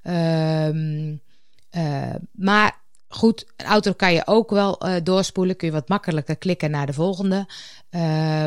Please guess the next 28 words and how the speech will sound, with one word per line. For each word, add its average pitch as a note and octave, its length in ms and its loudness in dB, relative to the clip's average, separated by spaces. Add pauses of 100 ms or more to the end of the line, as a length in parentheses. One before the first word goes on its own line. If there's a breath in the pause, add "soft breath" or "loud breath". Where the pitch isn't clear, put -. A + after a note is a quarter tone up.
maar F3+ 540 2 (840)
ook E3+ 200 2
daarin E3+ 360 2
zou D3+ 180 2
ik C#3+ 80 -8
zeggen: D3 340 -4 (280 loud breath)
doe F3+ 220 4
het E3 100 4
niet D#3 140 -2
te C3+ 80 -4
lang. B2+ 260 -6
Zorg F3+ 300 0
dat D3+ 220 0
mensen C#3+ 560 -2
je D3 80 -2
kunnen D3+ 200 0
vinden. G#3 480 4 (380 loud breath)
Dus D3+ 320 -4
op, D#3+ 320 -10
eh, C#3+ 680 -4
je D3 60 0
website F3 720 2
of C#3 140 -8
op C#3 120 -10
Spotify F3 540 0
of C#3+ 60 -4
op D3 120 -6
iTunes. D#3 580 -2